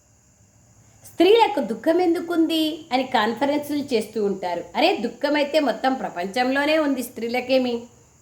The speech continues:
అందరికీ ఉంది. అపారమైన దుఃఖం ఉంది. మరి ఇప్పుడు విశ్వంలో శాంతి ఎలా ఏర్పడుతుంది? ఇప్పుడైతే లెక్కలేనన్ని ధర్మాలు ఉన్నాయి.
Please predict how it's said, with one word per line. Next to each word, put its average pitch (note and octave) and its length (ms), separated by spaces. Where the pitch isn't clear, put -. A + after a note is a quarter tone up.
అందరికీ G#3 460
ఉంది. G3+ 260
అపారమైన C#4 920
దుఃఖం A#3+ 360
ఉంది. F#3 220
మరి C#4+ 220
ఇప్పుడు E4 300
విశ్వంలో D4+ 540
శాంతి C#4+ 420
ఎలా D4+ 220
ఏర్పడుతుంది? C#4+ 920
ఇప్పుడైతే A#3 520
లెక్కలేనన్ని A3 760
ధర్మాలు A#3 560
ఉన్నాయి. F3 280